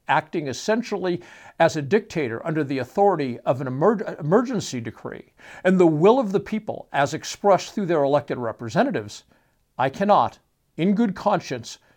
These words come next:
continue to act unilaterally when your county legislature is capable of meeting and voting for the measures best suited for the people who elected them.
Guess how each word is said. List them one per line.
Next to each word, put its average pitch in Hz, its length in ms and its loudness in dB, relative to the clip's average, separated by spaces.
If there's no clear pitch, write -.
continue 220 680 -4
to - 200 -12
act 143 240 0
unilaterally 170 840 4
when 165 160 0
your 160 140 2
county 185 440 -4
legislature 185 720 0
is - 200 -10
capable 160 720 -8
of 110 140 -10
meeting 139 420 -4
and 185 140 0
voting 156 460 0
for - 120 -4
the 175 80 0
measures 160 380 0
best 180 400 2
suited 202 340 -4
for 180 120 -8
the 156 80 -2
people 175 580 -6
who 196 220 -4
elected 196 420 0
them. 110 300 -10